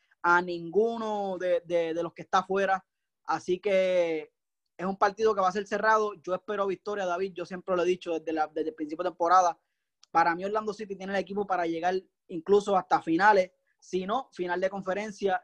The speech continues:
y lucir sumamente bien. Tenemos el equipo, tenemos el talento. El coaching staff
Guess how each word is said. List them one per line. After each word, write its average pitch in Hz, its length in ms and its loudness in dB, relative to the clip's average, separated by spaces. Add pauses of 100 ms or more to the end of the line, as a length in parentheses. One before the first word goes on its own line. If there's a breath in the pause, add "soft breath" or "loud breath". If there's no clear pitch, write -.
y 165 160 -2
lucir 185 760 -2
sumamente 180 520 -2
bien. 196 240 -2
Tenemos 170 320 -2
el 180 60 2
equipo, 190 280 -4
tenemos 170 260 -2
el 175 80 -18
talento. 196 640 -2 (280)
El 165 220 -2
coaching 196 300 2
staff 190 320 4